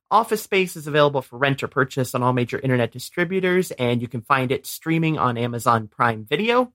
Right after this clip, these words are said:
Office Space was released by Twentieth Century Fox on February nineteenth, nineteen ninety-nine. The movie was directed by Mike Judge and stars Ron Livingston, Jennifer Aniston, get ready for this,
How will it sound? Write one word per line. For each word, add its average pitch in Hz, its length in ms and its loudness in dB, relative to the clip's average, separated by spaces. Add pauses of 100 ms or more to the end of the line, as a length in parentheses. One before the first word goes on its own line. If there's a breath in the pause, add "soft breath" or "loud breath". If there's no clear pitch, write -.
(500)
Office 185 260 2
Space 175 300 0
was 151 160 -8
released 151 280 2
by 120 120 0
Twentieth 151 320 2
Century 139 340 -4
Fox 139 380 2
on 110 140 -4
February 147 440 0
nineteenth, 135 640 -4
nineteen 135 560 0
ninety-nine. 120 680 0 (400)
The 123 60 -10
movie 156 280 0
was 143 180 2
directed 139 380 0
by 127 140 0
Mike 127 300 0
Judge 123 340 0
and 117 120 -12
stars 117 380 0
Ron 143 300 2
Livingston, 135 680 0
Jennifer 139 420 2
Aniston, 123 840 0 (880)
get 151 60 0
ready 143 240 4
for 143 120 -8
this, 131 320 2